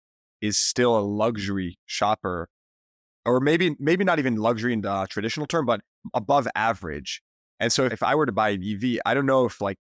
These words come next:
it would directly correlate to gas share, but I don't know. That's my,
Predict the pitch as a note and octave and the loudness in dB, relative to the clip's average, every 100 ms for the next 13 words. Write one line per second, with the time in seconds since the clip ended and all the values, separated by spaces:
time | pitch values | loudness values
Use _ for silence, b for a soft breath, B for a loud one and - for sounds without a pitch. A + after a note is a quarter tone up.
0 | _ - A#2+ B2 G2+ A2+ G#2 G#2+ A2+ - | _ -4 -2 -2 0 0 2 0 -2 -4
1 | A2 G#2 G2 G2 G2+ G#2 - F#2 G2 F2 | -2 -2 -2 -2 0 0 -4 -2 -2 -4
2 | _ _ _ _ _ _ - A2+ F#2+ G#2+ | _ _ _ _ _ _ -2 0 0 -2
3 | - G#2+ | -2 -4